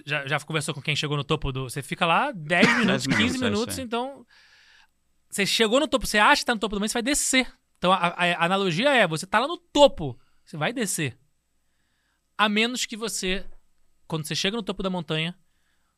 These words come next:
Speaker 1: você encontra uma nova montanha. Isso, pra mim, é uma das definições de sucesso.
Speaker 2: Mas
Speaker 1: É
Speaker 2: quando
Speaker 1: ao
Speaker 2: você enco-
Speaker 1: chegar no topo da montanha,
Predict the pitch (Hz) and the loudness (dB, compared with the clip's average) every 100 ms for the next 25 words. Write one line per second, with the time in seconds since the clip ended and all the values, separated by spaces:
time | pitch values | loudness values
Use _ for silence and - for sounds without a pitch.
0 | - 143 180 170 151 151 147 151 _ _ | -10 -6 -6 -6 -6 -6 -6 -12 _ _
1 | _ - - - - 156 147 147 170 165 | _ -8 -6 -6 -4 -2 0 2 2 0
2 | 165 139 107 104 _ _ _ _ _ _ | -4 -8 -12 -12 _ _ _ _ _ _
3 | _ _ _ _ - 175 220 - 240 - | _ _ _ _ -4 0 0 0 -6 -10
4 | - 165 156 170 190 _ _ _ _ 147 | -6 -4 -4 -8 -10 _ _ _ _ -6
5 | 151 208 214 185 185 180 165 165 147 156 | -4 -2 -2 -4 -6 -8 -10 -10 -12 -10
6 | 131 107 - - _ _ _ _ - 110 | -10 -10 -14 -20 _ _ _ _ -4 2
7 | 139 156 170 143 - 147 170 151 156 185 | 6 6 6 2 2 2 2 2 4 4
8 | 185 151 151 147 139 135 120 170 226 269 | 0 -6 -8 -6 -6 -6 -4 -2 -2 -6